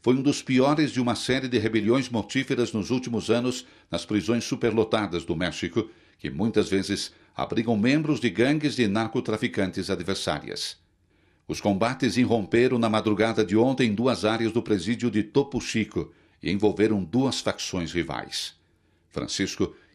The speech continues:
irá visitar uma prisão no norte do país no último dia de sua visita ao México, dia dezessete. Para cobrir a visita do Papa, foram acreditados quatro mil e setenta e sete jornalistas, entre os quais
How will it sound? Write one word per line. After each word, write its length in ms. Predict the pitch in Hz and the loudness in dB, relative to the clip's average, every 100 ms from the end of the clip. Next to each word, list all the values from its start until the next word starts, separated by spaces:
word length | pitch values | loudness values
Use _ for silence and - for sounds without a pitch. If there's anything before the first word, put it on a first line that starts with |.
| - | -2
irá 160 | 92 | 0
visitar 540 | 92 98 101 - 101 104 | 0 0 0 0 0 0
uma 160 | 98 | -2
prisão 420 | - 90 80 104 | -2 -4 0 0
no 160 | 107 101 | 0 0
norte 400 | 85 104 120 - | 0 -2 -2 -2
do 100 | 104 | -4
país 460 | 80 76 120 - - - - | -2 -2 -2 -4 -8 -12 -4
no 80 | 92 | 0
último 440 | 139 160 151 123 | 0 0 0 -2
dia 240 | 95 123 | -2 -2
de 120 | 117 110 | -2 -2
sua 200 | - 104 | 0 0
visita 380 | 98 87 85 | 0 -4 0
ao 60 | 95 | 0
México, 520 | 82 76 87 80 73 - _ _ | -2 -6 -6 -8 -10 -14 _ _
dia 240 | - 76 71 | -12 -8 -6
dezessete. 720 | 78 90 - - - - - _ _ _ - - _ _ _ | -4 -4 -2 -4 -6 -14 -14 _ _ _ -20 -20 _ _ _
Para 160 | 143 147 | 0 2
cobrir 420 | 151 143 151 180 | 2 4 2 2
a 20 | |
visita 420 | 151 135 156 175 | 2 4 2 4
do 120 | 170 156 | 2 2
Papa, 420 | 113 101 110 104 - - | 0 2 0 0 -6 2
foram 240 | 139 151 | 4 4
acreditados 840 | 143 135 123 117 123 120 120 - - _ - | 4 2 2 2 0 0 0 -2 -12 _ -4
quatro 480 | 113 147 151 135 110 | 2 2 2 0 0
mil 360 | 127 185 202 - - | 0 -2 -4 -10 -6
e 120 | 117 | -4
setenta 680 | - - 107 - 135 175 156 | 0 0 0 0 0 0 -2
e 80 | 117 | -2
sete 400 | - 123 127 123 | 0 -2 0 0
jornalistas, 800 | 131 104 107 95 - - 76 | 2 2 0 0 -2 -4 -4
entre 220 | 95 107 127 | -2 0 -2
os 100 | - | 0
quais 400 | 113 120 143 | 0 0 -2